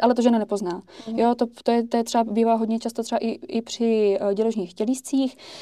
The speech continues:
Speaker 1: kdy prostě normálně dojde k menstruaci,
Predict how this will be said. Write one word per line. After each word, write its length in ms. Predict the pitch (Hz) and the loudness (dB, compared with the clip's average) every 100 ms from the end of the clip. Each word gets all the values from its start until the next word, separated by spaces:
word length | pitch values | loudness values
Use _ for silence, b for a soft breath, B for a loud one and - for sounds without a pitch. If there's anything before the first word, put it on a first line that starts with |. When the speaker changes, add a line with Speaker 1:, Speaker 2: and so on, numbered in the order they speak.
| B | B
Speaker 1:
kdy 380 | - 226 226 233 | 0 4 6 4
prostě 380 | 233 226 - 233 233 | 0 -4 0 -2 0
normálně 480 | - 226 220 226 220 | 2 4 4 4 2
dojde 340 | 226 190 170 | 2 2 -4
k 60 | - | -2
menstruaci, 720 | 214 233 247 254 240 247 233 | -2 -2 2 0 2 0 0